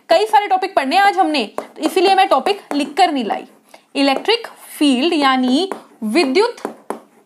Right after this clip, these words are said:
क्षेत्र क्या होता है। देखो, सीधे शब्दों में एक तरीके से समझाती हूँ मैं आपको, विद्युत क्षेत्र क्या होता है। देखो, हम लोग मूवियों में सुनते हैं कि "तू मेरे ठिकाने पे आई हो",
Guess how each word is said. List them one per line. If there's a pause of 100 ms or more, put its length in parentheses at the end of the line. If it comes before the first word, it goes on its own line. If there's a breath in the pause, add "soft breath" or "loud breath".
(140)
क्षेत्र
क्या
होता
है। (1160 loud breath)
देखो,
सीधे
शब्दों
में
एक (120)
तरीके
से
समझाती
हूँ
मैं
आपको, (300 loud breath)
विद्युत
क्षेत्र
क्या
होता
है। (400 loud breath)
देखो, (120)
हम
लोग
मूवियों
में
सुनते
हैं (300 loud breath)
कि
"तू
मेरे
ठिकाने
पे
आई
हो",